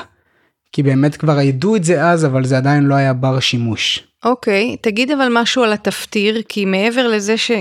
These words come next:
Speaker 2: כי קודם כל יש לרשת הזאת תפקיד מאוד מאוד גדול על כדור הארץ.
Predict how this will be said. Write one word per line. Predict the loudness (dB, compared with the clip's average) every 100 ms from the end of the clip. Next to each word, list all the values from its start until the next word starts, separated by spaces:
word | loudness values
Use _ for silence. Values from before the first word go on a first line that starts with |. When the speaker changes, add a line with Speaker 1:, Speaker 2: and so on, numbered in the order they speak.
| -4
Speaker 2:
כי | -6 -6
קודם | -2 0 0
כל | 0 0
יש | 0 -2 0
לרשת | 2 2 0 -2 -4
הזאת | -4 -4
תפקיד | -6 -6 -2 0 2
מאוד | 2
מאוד | 2 0 0
גדול | 0 2 2 2
על | 0
כדור | -2 0 2 2
הארץ. | 2 0 -4 -10 -14